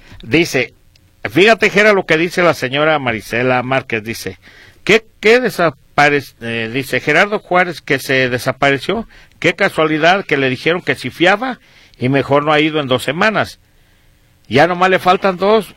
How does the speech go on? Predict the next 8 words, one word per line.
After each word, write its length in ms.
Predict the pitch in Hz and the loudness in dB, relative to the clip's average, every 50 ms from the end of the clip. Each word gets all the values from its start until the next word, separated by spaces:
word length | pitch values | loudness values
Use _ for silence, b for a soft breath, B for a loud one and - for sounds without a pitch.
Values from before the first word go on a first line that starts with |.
| - _ | -20 _
por 180 | - 131 139 147 | -2 0 0 0
un 80 | 175 170 | -2 -6
curso. 380 | - - 165 - - 147 - | -4 -4 -4 -2 -2 -6 -2
Qué 140 | - 180 - | -2 -4 -2
casualidad, 640 | - 208 180 - 160 151 143 147 147 143 156 170 165 | -2 -4 -2 0 -2 0 0 0 0 2 0 0 0
dice, 300 | 156 131 - 147 143 127 | -4 -4 -4 -4 -4 -4
mira 320 | 120 143 165 175 175 165 - | -4 -4 -4 -4 -4 -6 -6
qué, 280 | - 175 175 165 135 | -4 -4 -4 -4 -6